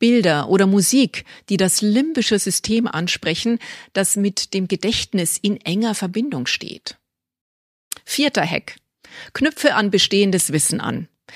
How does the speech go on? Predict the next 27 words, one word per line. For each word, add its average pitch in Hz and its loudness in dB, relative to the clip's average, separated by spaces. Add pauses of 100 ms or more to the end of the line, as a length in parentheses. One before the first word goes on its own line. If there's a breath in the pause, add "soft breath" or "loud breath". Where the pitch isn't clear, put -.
(100)
Verwende 180 2
Analogien 151 2
oder 131 2
Beispiele, 214 4 (300 loud breath)
die - 4
an 220 0
das 214 0
Vorwissen 208 2
des 175 -2
Publikums - -4
anknüpfen 196 -2
und - -2
die 214 0
Vernetzung 208 2
im 135 -4
Hirn 233 2 (220 loud breath)
und 208 2
somit 214 2
das - -4
Erinnern 190 0
erleichtern. - -8 (880 loud breath)
Fünfter - 0
Hack. - -6 (480 loud breath)
Nutze 233 4
eine 160 0
klare 160 0
Strukturierung. 175 -2